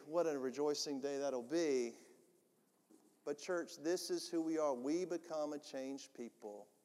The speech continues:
who God uses to minister to the world. Do we see ourselves that way today?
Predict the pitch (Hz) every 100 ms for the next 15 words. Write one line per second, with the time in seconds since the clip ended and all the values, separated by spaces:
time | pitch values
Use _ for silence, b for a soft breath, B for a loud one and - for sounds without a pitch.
0 | _ _ _ _ 139 135 131 135 139 127
1 | 120 117 110 107 95 - - - 117 117
2 | 135 113 - - 104 104 _ _ _ -
3 | 120 110 104 98 95 - _ _ _ _
4 | _ _ _ _ _ _ _ - 190 175
5 | 196 185 156 - 143 123 123 120 117 107